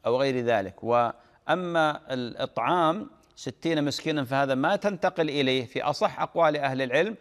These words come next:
إلا إذا عجزت عن الصيام له-، لهرم ك-، مثلًا الشخص يكون كبير في السن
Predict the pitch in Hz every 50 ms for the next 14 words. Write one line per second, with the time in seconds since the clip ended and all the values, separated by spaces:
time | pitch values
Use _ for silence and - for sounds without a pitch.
0 | - - _ _ _ - 135 147 160 156 147 139 139 139 - 139 131 127 127 113
1 | 107 117 123 135 170 156 - - - 127 110 117 127 127 117 - - - 127 127
2 | 135 135 135 123 104 90 - - _ _ _ _ - - 117 123 117 104 127 -
3 | - 123 117 123 123 98 110 135 151 147 135 123 110 - - 135 127 117 123 -
4 | 127 120 117 - - 139 - - - - - 127 117 - - 120 131 143 135 107
5 | 120 123 - - - 156 139 127 113